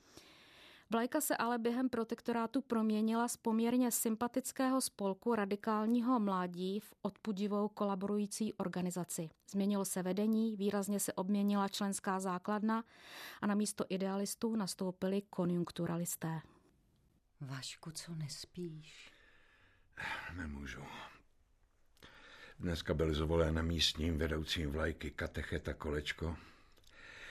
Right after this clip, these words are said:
Speaker 3: a jeho zástupcem je Hajný. Co si o tom myslíš?
Speaker 2: Oh,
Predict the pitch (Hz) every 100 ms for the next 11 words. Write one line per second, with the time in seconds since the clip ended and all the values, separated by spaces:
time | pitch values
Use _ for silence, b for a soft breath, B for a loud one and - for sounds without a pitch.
0 | B - 82 87 78 69 82 82 - 78
1 | - 82 78 71 78 76 65 60 - -
2 | - - b b b b b b - -
3 | 87 - 85 82 78 76 - 76 - -